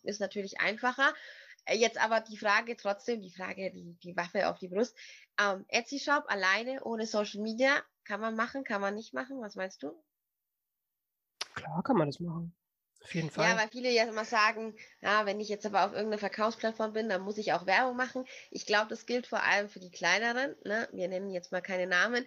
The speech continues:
Speaker 1: Ähm, da hab ich oft schon auch gehört, „Ja, ich bin da, aber da kommt kein Verkauf zustande.“ Etsy funktioniert ja so ein bisschen wie, ja, ein bisschen wie Amazon, bloß besser. <laughs>
Speaker 2: Mhm.
Speaker 1: Du hast eine Suche, du hast eine Produktsuche.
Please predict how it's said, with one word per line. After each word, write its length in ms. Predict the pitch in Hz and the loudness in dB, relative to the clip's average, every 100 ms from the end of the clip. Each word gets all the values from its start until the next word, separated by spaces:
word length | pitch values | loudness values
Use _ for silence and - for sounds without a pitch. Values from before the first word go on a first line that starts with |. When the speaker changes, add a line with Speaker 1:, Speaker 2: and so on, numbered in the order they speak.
| - - - - | -8 -20 -20 2
Speaker 1:
Ähm, 400 | 208 202 202 202 _ _ | 6 6 4 -2 _ _
da 140 | 214 190 202 - 208 | 2 4 4 2 -2
hab 140 | 233 | -2
ich 180 | 233 - | -2 -6
oft 220 | 208 208 | -6 -4
schon 160 | 240 196 | -4 -4
auch 160 | 185 - | -6 -2
gehört, 300 | 196 185 196 | 0 2 2
„Ja, 100 | 185 | 0
ich 180 | - | 0
bin 160 | 196 208 | -8 -4
da, 200 | 226 240 - | 0 0 2
aber 360 | 190 190 190 | 0 0 0
da 80 | 185 | -2
kommt 260 | - 196 - | -2 -6 -2
kein 180 | 190 | -4
Verkauf 400 | 190 185 202 202 | -2 -4 -2 -2
zustande.“ 480 | 202 208 208 214 214 214 - - _ - | -4 -2 -2 0 -4 -4 -16 -20 _ 0
Etsy 440 | 190 - 226 220 | 0 0 -4 -4
funktioniert 480 | 214 208 214 202 208 | -4 -6 -4 -2 -2
ja 100 | 214 | -2
so 120 | 208 | -2
ein 60 | 196 | -6
bisschen 340 | 202 - 208 | -8 -6 -6
wie, 460 | 190 190 196 190 - | -4 -2 2 0 0
ja, 320 | - 202 175 - _ _ - | 2 2 2 -2 _ _ -6
ein 60 | |
bisschen 320 | 254 269 349 247 | -4 0 0 0
wie 120 | - | -2
Amazon, 520 | 190 233 240 240 247 | -2 -2 0 0 -2
bloß 200 | 214 190 - | -4 -2 0
besser. 360 | 175 247 339 - - - - | 2 2 0 -2 -12 -16 -2
<laughs> 300 | 226 240 330 349 | 4 6 6 6
Speaker 2:
Mhm. 380 | 220 202 185 180 - - - | 4 2 0 -4 -12 -10 0
Speaker 1:
Du 120 | 240 | 4
hast 220 | 233 240 | 4 2
eine 80 | 214 | -6
Suche, 340 | 226 240 277 | -6 4 6
du 60 | 240 | 8
hast 140 | 214 | 4
eine 80 | 196 | 0
Produktsuche. 800 | 208 208 226 - 269 269 262 | -2 -2 -2 2 2 8 8